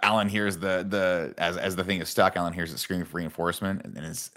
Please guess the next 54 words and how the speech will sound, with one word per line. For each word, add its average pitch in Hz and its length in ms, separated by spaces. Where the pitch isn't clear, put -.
reinforcements 101 640
and 95 120
is 90 80
simultaneously 90 600
terrified 87 500
and 98 160
impressed. - 460
The 110 80
other 98 80
raptors 92 420
heed 156 300
the - 40
call 90 440
as 98 180
Alan 95 280
and 90 80
the 87 60
team 92 260
run 90 160
into 92 160
a 78 60
stampeding 92 540
herd. 113 380
Uh, 90 380
Billy, 117 540
uh, 90 180
falls 113 540
and 90 160
runs 98 160
back 87 220
to - 40
grab 87 240
his 85 80
bag, 85 280
and 92 60
you're 90 80
like, 87 120
"Okay, 90 180
something 104 240
important's 104 460
in 95 80
that 98 180
bag, 104 220
or 78 80
else 82 100
he 87 80
wouldn't 82 240
have 80 60
risked 85 160
life 80 280
and 73 120
limb 90 180
for 82 240
it." - 80